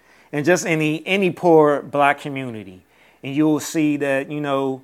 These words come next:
it's hard for them people to desire anything other than what they're living in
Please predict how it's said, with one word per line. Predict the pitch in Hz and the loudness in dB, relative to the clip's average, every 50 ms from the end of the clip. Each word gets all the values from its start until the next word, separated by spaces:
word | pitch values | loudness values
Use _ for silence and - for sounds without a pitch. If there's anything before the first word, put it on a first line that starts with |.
| _ _ _ _ _ - | _ _ _ _ _ -6
it's | - 151 143 - - | -4 -4 -4 -4 2
hard | 156 175 180 175 170 165 165 - | 6 8 10 10 10 10 8 6
for | - - 165 156 147 147 147 147 139 139 131 123 127 _ _ _ _ _ _ _ _ _ | -2 -2 0 2 4 4 4 4 2 2 0 -2 -6 _ _ _ _ _ _ _ _ _
them | - 123 151 160 165 160 | -6 -2 0 0 0 -2
people | 156 175 170 131 151 151 151 147 147 139 | -2 -4 -4 -2 -2 -2 0 0 -2 -4
to | - - - 160 147 143 143 143 139 135 127 123 117 _ _ _ _ _ _ _ _ _ _ _ _ _ _ _ _ _ _ _ | -6 -6 -4 -2 -2 0 -2 -2 -4 -4 -6 -10 -12 _ _ _ _ _ _ _ _ _ _ _ _ _ _ _ _ _ _ _
desire | 123 127 143 123 104 127 147 151 165 170 165 151 143 147 | -6 -6 -6 -6 0 2 4 8 8 8 8 8 6 2
anything | - 160 156 151 143 - 151 139 135 143 | -2 -4 -6 -6 -6 -4 -6 -6 -6 -6
other | - - 170 165 156 160 | -2 0 0 2 2 0
than | 139 131 135 135 | -2 -2 -6 -4
what | 131 139 139 - | -4 -4 -2 -2
they're | 147 143 131 127 | -2 -2 -2 0
living | 131 156 190 180 165 143 131 131 | 0 0 0 0 -2 -4 -4 -6
in | 127 123 120 117 113 | -6 -6 -8 -10 -12